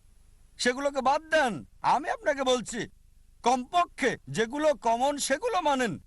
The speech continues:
কমপক্ষে যেগুলো কমন বেদে, বাইবেলে, কোরআনে যেগুলো বিশ্বাস করেন সেগুলোই আপনি মানেন। এই সব গ্রন্থই বলছে যে ঈশ্বর কেবলমাত্র একজন। ঈশ্বরের কোনো প্রতিমূর্তি নেই,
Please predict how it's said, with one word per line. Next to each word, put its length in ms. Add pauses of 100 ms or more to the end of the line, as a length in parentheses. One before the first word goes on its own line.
(720)
কমপক্ষে 720
যেগুলো 380
কমন 500 (260)
বেদে, 520
বাইবেলে, 560 (120)
কোরআনে 540 (260)
যেগুলো 300
বিশ্বাস 320
করেন 260 (120)
সেগুলোই 340
আপনি 240
মানেন। 360 (240)
এই 140
সব 300 (160)
গ্রন্থই 480
বলছে 460 (180)
যে 240
ঈশ্বর 480
কেবলমাত্র 520
একজন। 500 (1120)
ঈশ্বরের 380
কোনো 140
প্রতিমূর্তি 720
নেই, 380